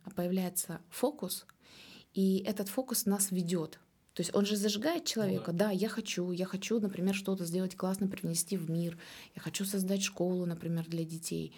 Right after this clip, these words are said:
Speaker 1: Вот. И я сегодня, просто у меня есть желание, у меня нет инструментов, у меня нет помещения, ничего нет, да.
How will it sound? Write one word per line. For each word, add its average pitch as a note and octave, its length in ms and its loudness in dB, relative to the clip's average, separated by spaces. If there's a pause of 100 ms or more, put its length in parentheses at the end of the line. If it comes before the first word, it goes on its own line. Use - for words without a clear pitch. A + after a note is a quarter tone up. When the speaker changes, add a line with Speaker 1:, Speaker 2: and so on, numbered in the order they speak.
(380)
Speaker 1:
Вот. D#3+ 460 -2
И F3 640 2 (360)
я F3 220 2
сегодня, F#3+ 720 4 (180)
просто G3 320 2
у - 20 6
меня F#3+ 180 6
есть F#3 200 4
желание, F#3+ 720 2
у F3+ 100 -2
меня F3 460 2 (320)
нет G3 280 4
инструментов, F4 560 -2
у - 60 -6
меня C#4+ 80 2
нет C#4+ 180 -2
помещения, C4 480 4
ничего G#3 320 2
нет, F3 280 2
да. A3 180 0